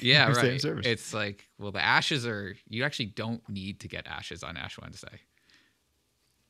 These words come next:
Speaker 2: That is one of the biggest misconceptions in
Speaker 1: Right?
Speaker 2: the world
Speaker 1: It's true,
Speaker 2: today.
Speaker 1: right? Yeah.
Speaker 2: <laughs> Yeah, no, it's
Speaker 1: Like,
Speaker 2: not a
Speaker 1: if you
Speaker 2: holy
Speaker 1: had,
Speaker 2: day of
Speaker 1: if you had the
Speaker 2: obligation.
Speaker 1: option of going to mass without ashes, which I don't know why you would have on Ash Wednesday, but just let's say, and just getting ashes,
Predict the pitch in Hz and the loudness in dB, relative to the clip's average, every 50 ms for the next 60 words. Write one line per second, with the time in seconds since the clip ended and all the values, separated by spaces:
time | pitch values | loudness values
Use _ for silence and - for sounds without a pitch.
0 | _ - 98 98 95 101 101 95 98 98 104 104 101 87 104 107 107 101 - 110 | _ -4 -2 -2 0 -2 -2 -4 -4 -4 -4 -4 -2 -2 0 0 0 0 0 -2
1 | 104 - - 110 107 - 107 101 - - 110 107 104 110 123 143 156 165 127 151 | -2 -2 -2 -2 -2 -2 -2 -2 -2 -2 0 0 0 2 2 4 4 6 6 8
2 | 160 147 139 139 - 202 147 123 123 135 170 208 226 - 151 151 202 202 165 127 | 6 6 6 6 6 6 6 6 8 8 8 8 6 6 4 4 6 6 4 4
3 | 113 110 - 123 117 202 165 175 160 127 139 156 151 185 139 147 - - 247 247 | 4 2 2 4 6 6 8 8 6 6 8 8 8 10 10 10 8 10 8 8
4 | - 123 - 110 123 214 233 208 180 131 135 143 160 - - - 135 117 110 135 | 8 8 6 8 6 6 6 6 8 8 10 10 8 8 4 -2 -2 0 2 2
5 | 135 131 127 120 - 123 107 101 104 104 107 113 127 143 - - - 107 - - | 2 2 2 0 -2 -4 -2 -2 0 0 2 2 2 0 -2 -4 -4 -4 -2 2
6 | - 104 113 - - 117 117 135 - 165 160 170 156 - 110 - 107 107 104 104 | 2 2 2 4 2 2 2 2 0 -2 -4 -4 -4 -6 -6 -4 -4 -4 -4 -6
7 | 98 92 92 95 95 92 101 98 95 98 98 104 104 107 107 - 123 117 117 - | -6 -6 -6 -8 -6 -8 -6 -6 -6 -4 -4 -4 -6 -6 -6 -4 -4 -4 -2 0
8 | - 131 123 123 107 - 127 - - 107 101 - - - 107 101 104 117 113 - | 0 0 0 0 -2 -2 -2 -4 -2 -4 -4 -4 -4 -6 -4 0 0 0 -2 0
9 | - 117 113 110 104 - 120 110 - - - 107 98 104 92 90 92 101 - - | -2 -2 -2 -2 -2 -2 -2 -2 -2 0 -2 -2 -2 -2 -6 -6 -6 -6 -4 -2
10 | 143 139 135 - | -2 -2 -2 -4